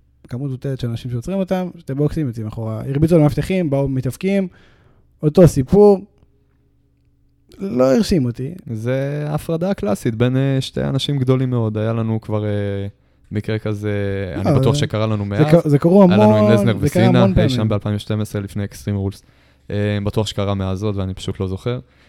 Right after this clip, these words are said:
Speaker 2: אה, הפרדה סטנדרטית בין שני אנשים גדולים.
Speaker 1: השאלה אם ככה צריך לסיים את תוכנית הדגל של W W E.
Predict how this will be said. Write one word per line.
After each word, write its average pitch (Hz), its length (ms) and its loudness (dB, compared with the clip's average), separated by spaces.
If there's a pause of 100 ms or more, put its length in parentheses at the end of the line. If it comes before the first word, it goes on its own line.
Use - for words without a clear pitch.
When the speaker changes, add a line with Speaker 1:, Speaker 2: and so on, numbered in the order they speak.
(360)
Speaker 2:
אה, 101 60 -4 (1200)
הפרדה 147 300 -2
סטנדרטית 143 520 -2
בין 110 140 2
שני 110 280 -4
אנשים 104 300 -4
גדולים. 98 240 -2
Speaker 1:
השאלה 151 300 4
אם 151 80 4
ככה 147 300 8
צריך 123 200 2
לסיים 123 400 -2
את 110 60 -2
תוכנית 120 260 -2
הדגל 123 460 0
של 107 120 -4
W 135 480 4
W 123 500 2
E. 196 40 -4